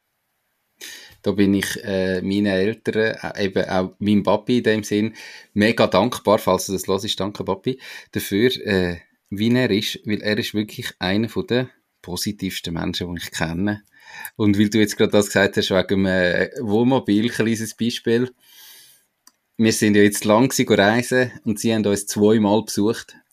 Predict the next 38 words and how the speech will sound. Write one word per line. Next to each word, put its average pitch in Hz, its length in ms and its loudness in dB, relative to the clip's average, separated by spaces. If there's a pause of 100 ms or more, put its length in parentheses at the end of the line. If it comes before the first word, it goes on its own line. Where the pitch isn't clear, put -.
(220)
ähm, 90 520 0
weil 90 440 -2
sie 95 160 -8
sind 82 200 -4
auch 85 200 0
gerade 92 300 -4 (100)
gleichzeitig 104 520 -6
am 98 100 -2
Reisen 104 320 0
gewesen 110 260 -8 (400)
mit 107 220 0
ihrem 107 320 4
Wohnmobil. 107 760 -2 (180)
Und, 90 560 -2 (100)
also 87 240 -2
weisst, 87 360 -2
eben, 92 260 -2 (380)
objektiv 127 560 4
von 104 100 4
aussen 113 220 -2
betrachtet, 101 720 -2 (360)
ähm, 87 440 2
hat 92 220 0
das - 400 -4
der - 120 0
ein 113 220 0
oder 104 140 2
andere 104 300 2
Ecken 110 320 0
ab, 104 260 0
da 101 100 2
mal 104 240 4
der 95 120 0
Lack 92 280 2
nicht 107 100 -2
mehr 104 100 0
gut, 98 380 -2
ist, - 360 -10